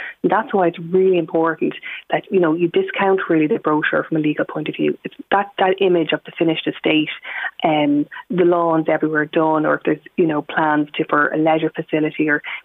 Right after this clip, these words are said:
things like that. You don't have any contractual remedies against the developer if they are not complete under the terms of your contract. It really is only for your house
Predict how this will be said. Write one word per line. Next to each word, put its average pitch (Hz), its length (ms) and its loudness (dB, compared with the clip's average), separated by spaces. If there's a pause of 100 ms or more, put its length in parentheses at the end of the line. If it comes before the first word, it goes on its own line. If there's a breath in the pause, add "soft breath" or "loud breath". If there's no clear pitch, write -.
things 175 200 2
like - 160 -2
that. 156 180 0 (340 loud breath)
You 202 140 2
don't 254 180 2
have 190 180 0
any 175 160 2
contractual 160 680 0
remedies 151 540 0
against 156 400 0
the 151 60 0
developer 151 560 0
if - 220 -6
they 160 240 2
are 156 140 -4
not 151 240 2 (120)
complete 156 360 -4 (300 loud breath)
under 170 140 4
the 160 60 2
terms 156 220 0
of 151 80 0
your 151 240 0
contract. - 460 -4 (200 loud breath)
It 170 80 0 (120)
really 185 380 4
is 165 220 0
only 151 300 2 (200)
for 160 80 2
your 151 280 2
house 147 260 -2